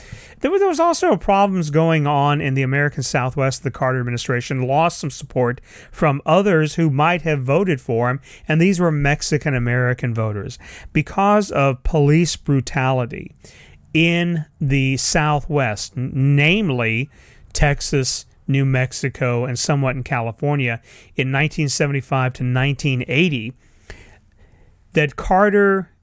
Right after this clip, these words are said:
uh, did not really do anything about, sent the Justice Department to investigate, but nothing was really done about it. And, and this put a bitter taste in the mouth of many, uh, Mexican Americans who would have voted for Carter and would have voted Democrat,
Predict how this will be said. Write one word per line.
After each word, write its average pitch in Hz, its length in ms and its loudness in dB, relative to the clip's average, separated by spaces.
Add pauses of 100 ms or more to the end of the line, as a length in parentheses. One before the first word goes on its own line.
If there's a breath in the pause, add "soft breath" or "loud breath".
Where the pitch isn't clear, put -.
(180)
uh, 143 340 2
did 139 540 2
not 156 380 4
really 151 360 4
do 135 240 4
anything 147 380 2
about, 131 540 -2 (320)
sent 170 220 -2
the 151 60 2
Justice 139 480 -2
Department 139 460 -2
to 127 60 -4
investigate, 139 760 -2 (400 loud breath)
but 139 240 0
nothing 147 640 0
was 135 200 0
really 165 260 4
done 151 280 2
about 98 360 -2
it. 117 160 -6
And, 131 240 -2 (280 loud breath)
and 143 520 -2
this 208 300 4
put 202 220 0
a 156 100 4
bitter 170 640 2 (180 soft breath)
taste 190 460 0
in 143 120 -4
the 131 100 0
mouth 135 380 0 (340 soft breath)
of 131 140 0
many, 156 460 2 (260 soft breath)
uh, 117 140 0
Mexican 147 460 0
Americans 135 540 -2
who 147 140 0
would 175 240 2
have 208 100 2
voted 170 260 0
for 165 80 -6
Carter 143 280 0
and 135 120 0
would 156 120 2
have 143 80 -2
voted 131 260 2
Democrat, 123 520 -4